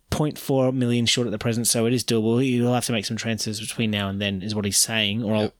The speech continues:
Speaker 1: or alternatively, Aubameyang's price will rocket after, after, after a hat-trick at Nor-, uh, at Watford. And then he just finishes it with this question. Thoughts?
Speaker 2: Thoughts, question mark?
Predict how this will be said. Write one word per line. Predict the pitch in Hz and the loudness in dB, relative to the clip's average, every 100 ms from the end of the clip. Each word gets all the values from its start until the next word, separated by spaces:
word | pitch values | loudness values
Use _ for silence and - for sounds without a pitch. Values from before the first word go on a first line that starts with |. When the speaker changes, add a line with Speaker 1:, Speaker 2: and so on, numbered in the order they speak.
| - | -2
Speaker 1:
or | 113 98 | 0 2
alternatively, | 101 - 110 104 95 101 98 - - - | 0 0 0 0 0 -2 -4 -10 -20 -6
Aubameyang's | 107 113 117 107 98 | -2 2 2 2 0
price | - 117 110 107 | 0 -2 0 0
will | |
rocket | 104 107 101 | 0 0 0
after, | 104 104 107 95 - | -2 0 -2 -4 -4
after, | 113 113 113 104 - _ | -2 0 0 -2 -4 _
after | 120 123 117 | -2 0 0
a | 104 | -2
hat-trick | 113 113 - | -2 -4 -6
at | 101 | -4
Nor-, | 113 107 104 - | 0 0 -2 -2
uh, | 110 - | -4 -4
at | 110 104 | -8 -4
Watford. | 110 - - 104 127 - - - - - - _ _ _ _ _ _ _ _ _ _ _ _ | -6 -4 -4 -6 -8 -16 -20 -20 -20 -20 -20 _ _ _ _ _ _ _ _ _ _ _ _
And | 139 127 | 0 2
then | 131 135 | 2 2
he | 127 | 0
just | 123 123 - - | 0 -2 -2 -4
finishes | 135 123 113 107 | -2 0 0 -2
it | |
with | 95 - | -4 -6
this | 107 - - | -2 0 -2
question. | - - - 98 _ _ _ _ _ _ _ - | -6 -10 -10 -12 _ _ _ _ _ _ _ -8
Thoughts? | 98 110 - - - | -2 -2 -4 -14 -14
Speaker 2:
Thoughts, | - 120 135 - | -4 -2 -2 -2
question | - 156 185 | -2 0 0
mark? | 202 247 | 0 -2